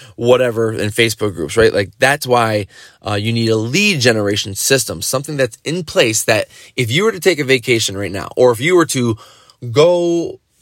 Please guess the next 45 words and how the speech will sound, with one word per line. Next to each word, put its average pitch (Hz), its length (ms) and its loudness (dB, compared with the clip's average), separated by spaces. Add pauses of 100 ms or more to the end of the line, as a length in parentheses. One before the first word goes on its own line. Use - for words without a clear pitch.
do 117 200 2
whatever 202 100 0
the - 80 -10
fuck 165 200 0
you 147 140 0
want 156 240 -2
for 120 160 4
a 113 80 0
month 127 460 -2
or 127 120 4
two - 240 0
months 101 320 -2
or 123 80 4
five 160 400 0
months, - 340 -6 (540)
would 147 320 4
your 175 140 4
business 117 400 2
still 104 240 -2
survive? 90 640 -6 (840)
If 101 100 -8
the 110 140 2
answer 107 300 -2
is 95 180 -6
no, 104 400 0 (560)
you 110 140 -2
wouldn't 110 180 -2
have 98 160 -2
leads 123 240 -4
coming 143 300 -4
in. 156 240 -4 (240)
You 123 120 0
wouldn't 120 160 0
have 104 120 0
leads 117 240 -2
coming 120 220 -2
in 120 80 0
that 110 120 0
are 104 120 -4 (100)
tr-, - 300 -4
that 117 120 0
are 107 120 2
getting 107 340 -2
warmed 120 320 2
up, 139 220 2